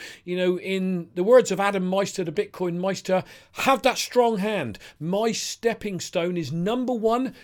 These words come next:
register an account with something like Coinbase. Number two, set up your bank account to it. Number three, buy some Bitcoin. Number four, do not leave your Bitcoin on Coinbase because it is an exchange. It's an intermediary.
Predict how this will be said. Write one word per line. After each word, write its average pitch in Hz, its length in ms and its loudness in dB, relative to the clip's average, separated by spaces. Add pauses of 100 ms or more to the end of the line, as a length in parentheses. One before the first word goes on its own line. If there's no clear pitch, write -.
(140)
register 220 800 2 (400)
an 170 100 -6
account 190 440 -2
with 156 160 -6
something 175 300 -2
like 160 260 -4
Coinbase. 117 640 -4 (260)
Number 220 420 -2
two, 254 560 -2 (160)
set - 380 -2
up 190 120 -4
your 156 100 -8
bank 185 280 -4
account 170 420 -6
to 165 140 -4
it. 165 100 -4
Number 156 260 -4
three, 240 440 0
buy 156 240 -2
some 139 300 -6
Bitcoin. 165 580 -4 (720)
Number 233 260 4
four, 233 600 6 (360)
do 185 220 2
not 170 480 4
leave 175 420 2
your 170 220 2
Bitcoin 156 640 -2
on 185 200 -2
Coinbase 151 680 0
because 147 380 -4
it 147 160 0
is 196 300 2
an 151 180 -6
exchange. 165 720 -4
It's 151 200 -6
an 147 100 -2
intermediary. 175 920 -2